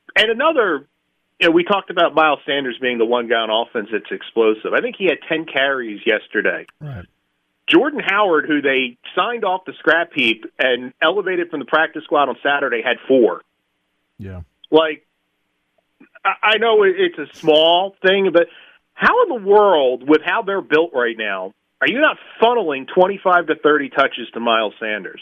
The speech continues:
Speaker 2: It's, well,
Speaker 1: And why is Jordan Howard, who's been back for thirty-six hours or whatever it is, getting, like, he got back-to-back series? And I, I'm a Jordan Howard guy. I thought they should have kept him
Speaker 2: I
Speaker 1: in the
Speaker 2: agree,
Speaker 1: first
Speaker 2: yeah.
Speaker 1: place. But that's a different argument. But, like,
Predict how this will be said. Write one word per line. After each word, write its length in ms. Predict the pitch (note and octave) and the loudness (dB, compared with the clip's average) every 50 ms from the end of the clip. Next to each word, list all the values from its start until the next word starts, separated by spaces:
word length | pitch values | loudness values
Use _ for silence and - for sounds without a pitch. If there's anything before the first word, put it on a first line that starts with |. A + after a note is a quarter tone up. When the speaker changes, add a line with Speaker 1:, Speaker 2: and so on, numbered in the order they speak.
| - _ | -18 _
Speaker 2:
It's, 240 | - - - - - - _ _ _ _ _ A2+ - _ _ _ | -16 -16 -14 -16 -18 -20 _ _ _ _ _ -20 -20 _ _ _
well, 160 | D#3+ D3+ D#3+ | -10 -8 -6
Speaker 1:
And 140 | E3+ F3+ F3+ | -6 -6 -6
why 200 | F3 F3+ A#3 D#4 | -4 -4 -4 -4
is 160 | F4 D4 F#3 - _ - | -6 -8 -10 -14 _ -2
Jordan 420 | - E3+ G3 B3+ E4+ F4 D4+ G3+ | 2 4 4 4 4 2 0 -4
Howard, 460 | F3+ - - F#3 G#3 A3+ G3 E3 D#3 | -4 -4 -4 -2 -2 -2 -2 -4 -6
who's 160 | D#3+ E3 D3+ B2+ | -8 -10 -10 -12
been 320 | A#2 - F#3 A#3+ C#4+ B3+ | -2 0 2 2 2 0
back 300 | F3 E3+ F#3 A3 B3 - _ | -2 -2 -2 -2 -4 -6 _
for 140 | - C#3 - - _ - | -8 -8 -8 -10 _ -2
thirty-six 540 | F#3 A3 D#4+ E4 C#4+ - - - G#3+ - - | 0 0 0 -2 -6 -8 -8 -8 -8 -6 -4
hours 440 | E3+ E3 E3+ G#3 G#3+ E3+ B2+ A#2+ A#2+ B2+ | -2 0 2 2 2 0 -2 -2 -4 -4
or 80 | C3+ | -2
whatever 480 | C3 C3 C#3 D3+ F3+ A#3+ A#3+ G3 C#3+ B2+ | 0 0 0 2 0 0 -2 -4 -4 -4
it 80 | A#2 | -4
is, 220 | A2 A2 A2 - C#3+ | -4 -6 -8 -8 -10
getting, 580 | C3 C3 E3 E3 G#3 G#3+ G#3 G3+ G3 F#3+ F#3+ F3 - - - - - - - - _ _ - | -6 -4 -4 -2 -2 -2 -4 -4 -6 -8 -10 -12 -14 -20 -20 -20 -20 -20 -20 -20 _ _ 0
like, 140 | G#3+ G#3 - | 0 0 0
he 80 | C#4+ | 0
got 220 | A#3+ C#4+ C#4+ B3+ - | 0 0 0 0 0
back-to-back 560 | B3+ C#4 D4 C#4+ - - - C#4 C#4 C4+ C4 - - | 0 -2 -2 -2 -6 -6 -4 -2 -2 -2 -2 -4 -8
series? 280 | - D#4 F4 F4 B3+ G#3 | -6 -4 -4 -4 -4 -2
And 80 | A#3+ D4+ | -2 0
I, 40 | C4 A3 D#4+ | 2 2 2
I'm 80 | G4 | 0
a 60 | G#4+ B3 | -2 -4
Jordan 260 | G3+ B3+ B3 A#3+ G3+ G3+ | -4 -4 -4 -2 0 0
Howard 240 | G#3+ F#3+ D#3+ C#3+ | 0 2 0 0
guy. 260 | C3 D3+ D3+ A2+ G#2 C3+ | 0 0 0 0 -2 -4
I 80 | F#3 G#3 | -4 -4
thought 180 | A#3+ A3+ - | -4 -6 -6
they 100 | G3 E3+ | -6 -6
should 140 | D#3 - D#3+ | -8 -6 -8
have 100 | D3+ D3+ | -8 -4
kept 240 | - D#3+ D3 - - | -2 -2 -2 0 0
him 300 | D3 B2+ A#2+ A#2 A2+ - _ _ _ _ _ - | 0 0 0 -4 -8 -12 _ _ _ _ _ -12
Speaker 2:
I 80 | A#2+ A#2+ | -10 -6
Speaker 1:
in 60 | A#2+ | -2
the 200 | D3+ D3 - A#2 | -2 0 0 -2
Speaker 2:
agree, 60 | G2 | -2
Speaker 1:
first 220 | E3 D#3+ D3 B2+ A2 | 0 0 -2 -2 -4
Speaker 2:
yeah. 60 | G#2+ | -6
Speaker 1:
place. 160 | A#2 G2+ F2+ - | -6 -6 0 2
But 120 | E3+ D#3+ E3 | 2 4 4
that's 260 | G#3+ A3+ G#3+ - _ _ _ _ _ _ _ _ _ _ _ _ _ - | 2 0 0 -2 _ _ _ _ _ _ _ _ _ _ _ _ _ -2
a 100 | G3+ F#3+ | -2 2
different 340 | F3 G#3 F#3+ - E3+ D#3+ F3 | 2 2 0 0 -2 -4 -2
argument. 380 | G3+ A3 G#3 E3 C#3+ B2+ C#3 - | -2 -4 -4 -6 -8 -8 -4 -2
But, 240 | F#3 F#3 G3 F#3 - | 0 0 -2 -4 -4
like, 280 | F3 G3+ F#3+ F#3+ F#3 | -2 0 0 0 -2